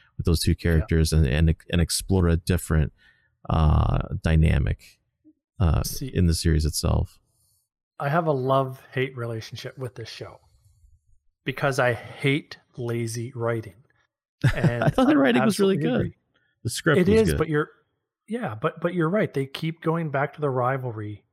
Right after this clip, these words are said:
Speaker 2: a little bit too much and too weird.
Speaker 1: Yeah.
Speaker 2: So no spoilers. They have a bonding moment, and then the next scene you've got, you know, uh, uh, Danny, uh, flipping out again.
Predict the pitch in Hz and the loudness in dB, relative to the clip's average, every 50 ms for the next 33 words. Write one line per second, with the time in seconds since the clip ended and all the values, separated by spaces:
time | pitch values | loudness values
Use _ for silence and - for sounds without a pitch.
0 | _ _ _ - 135 127 135 139 151 143 139 156 151 - - - - 165 170 165 | _ _ _ -10 -8 -6 -2 -2 -2 0 0 0 -2 -4 -12 -6 -4 -2 -2 0
1 | 151 147 139 - - - 127 117 - - 143 131 127 123 113 104 - - - _ | 0 0 -2 -2 -4 -12 -12 -10 -6 -4 -4 -2 -2 -4 -4 -4 -8 -14 -20 _
2 | - - _ - - 101 101 95 90 85 - 131 123 123 123 135 147 131 151 170 | -20 -20 _ -2 2 4 4 4 4 4 4 4 2 2 0 -2 -2 -2 0 0
3 | 185 180 - - - 170 147 131 117 110 113 139 160 - - _ _ _ _ _ | 0 0 -2 -2 0 2 2 2 0 -2 -4 -6 -6 -8 -12 _ _ _ _ _
4 | _ _ _ _ - - 127 104 127 135 139 160 139 139 143 139 135 135 131 127 | _ _ _ _ -8 -6 -2 -2 -2 0 0 -2 0 2 2 2 2 0 -2 -4
5 | 120 117 117 117 120 139 175 - - _ _ _ _ _ - 151 135 127 127 131 | -4 -4 -4 -4 -4 -6 -6 -8 -12 _ _ _ _ _ -6 -4 -4 -2 0 0
6 | 127 123 123 123 123 127 131 135 135 - - - - 151 139 135 131 131 127 123 | 0 0 -2 -4 -4 -4 -4 -4 -4 -4 -8 -4 -4 -4 -4 -4 -4 -4 -6 -6
7 | 117 113 - 135 123 120 123 - - _ _ _ _ _ _ _ _ - 131 123 | -6 -4 -2 0 0 0 0 -2 -8 _ _ _ _ _ _ _ _ -8 -6 -4
8 | 120 117 117 117 113 113 _ _ _ _ _ - 160 131 117 117 117 120 117 117 | -4 -4 -4 -4 -6 -10 _ _ _ _ _ -8 -6 -6 -6 -6 -6 -6 -8 -8
9 | 117 117 117 117 143 _ - - - - - 110 120 123 131 139 143 - - - | -8 -10 -12 -14 -16 _ -6 -2 -2 -2 -2 -4 -10 -12 -12 -14 -14 -16 -18 -20
10 | - - - 131 151 139 131 131 135 135 127 - - - - 135 131 127 - - | -20 -14 -4 -2 0 0 0 0 -2 -2 -4 -6 -8 -4 -2 0 0 0 0 0
11 | 147 135 - 156 151 175 202 202 165 117 123 110 104 98 101 | 0 2 2 2 2 4 4 4 4 4 2 -2 -2 -6 -12